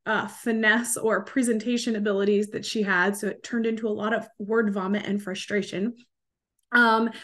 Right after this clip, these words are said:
and I thought I knew everything, but I didn't know anything. And so this sales manager was killer with me, had many conversations about what to wear, how to talk, what to say, what not to say,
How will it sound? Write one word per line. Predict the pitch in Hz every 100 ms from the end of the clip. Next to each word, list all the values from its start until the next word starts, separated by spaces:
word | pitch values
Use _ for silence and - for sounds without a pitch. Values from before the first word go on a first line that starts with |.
| - - - -
and | 277 269
I | 240 294
thought | - 294
I | 302
knew | 302
everything, | 285 294 285
but | 269
I |
didn't | 254 262
know | 262
anything. | 294 233 95 - - - -
And | 277 277
so | 277 294 277 269 262 254 240
this | 262 - -
sales | - 285 269
manager | 269 240 233 226
was | 214 208 208 - _
killer | - - 330 330 320 311 302 -
with | 247 240 226 233
me, | 247 233 247 226 226 226 226 - - -
had | 233
many | 233 240 262 285
conversations | - 254 233 240 240 214 226 202 196
about | 202 180 180 175 196
what | -
to | -
wear, | 214 320 349 339 320 320 311
how | - 233
to | 190 190
talk, | 190 - 339 339 330
what | 240 233
to | 214
say, | - 339 330 311
what | 208
not | 233 320 339
to | 359
say, | 349 - 330 330 320 320